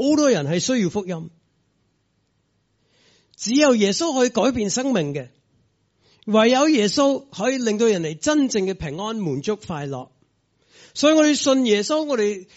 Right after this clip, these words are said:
我哋罪得赦免，生命有目的、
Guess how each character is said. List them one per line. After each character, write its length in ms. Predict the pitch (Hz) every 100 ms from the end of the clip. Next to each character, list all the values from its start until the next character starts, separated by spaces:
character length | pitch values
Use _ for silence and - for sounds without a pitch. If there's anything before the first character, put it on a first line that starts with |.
| _ _
我 140 | 220
哋 140 | 233 233
罪 180 | 240
得 120 | 226 294
赦 340 | - 254 220
免， 360 | 220 226 254 - _ _ - _ _ _ _ _ _ _ _ _ _ _ _ _ _
生 340 | - - 254 240
命 240 | 170 156
有 300 | 151 147 151 -
目 180 | 160 117 _
的、 140 | 175